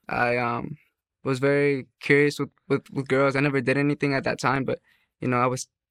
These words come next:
texting girls the way I shouldn't. I was sending pictures and I was getting pictures. And it wasn't until, until high school where I fell in love for the first time. I, I met this girl,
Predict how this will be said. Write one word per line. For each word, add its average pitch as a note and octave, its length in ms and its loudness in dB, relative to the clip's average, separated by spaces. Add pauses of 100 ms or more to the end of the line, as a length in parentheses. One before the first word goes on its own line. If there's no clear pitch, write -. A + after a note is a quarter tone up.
(120)
texting C3 320 0
girls B2+ 480 -2 (180)
the B2 120 0
way B2+ 180 0
I B2 60 0
shouldn't. B2+ 400 -2
I B2 60 0
was B2 180 -2
sending C#3 280 0
pictures C3 460 -2
and A#2+ 180 -2
I C3 100 2
was C3+ 120 0
getting B2+ 240 -2
pictures. B2+ 380 -6 (420)
And B2 160 0
it C3+ 40 0
wasn't D#3+ 260 2
until, C3 320 0 (440)
until C#3 280 0
high C#3 180 4
school C3+ 320 0
where A#2+ 380 0 (380)
I B2+ 100 0
fell C#3+ 200 2
in C3+ 120 2
love C3 180 2
for C3+ 80 -4
the B2 80 -4
first B2 240 -2
time. A#2 160 -2
I, A#2+ 260 -4
I B2 40 -4
met B2+ 200 -2
this C3+ 160 -6
girl, A2+ 360 -2